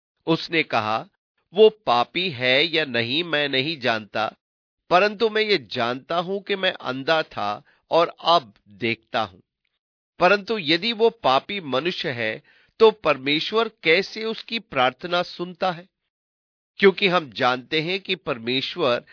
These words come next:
पापियों की प्रार्थना नहीं सुनता।" ये बात प्रार्थना के बारे में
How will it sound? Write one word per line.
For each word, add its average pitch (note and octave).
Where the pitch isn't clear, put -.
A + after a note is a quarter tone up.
पापियों D3+
की F#3
प्रार्थना C#3
नहीं B2
सुनता।" G#2+
ये F3
बात D3+
प्रार्थना D#3+
के F3
बारे A#2+
में A#2+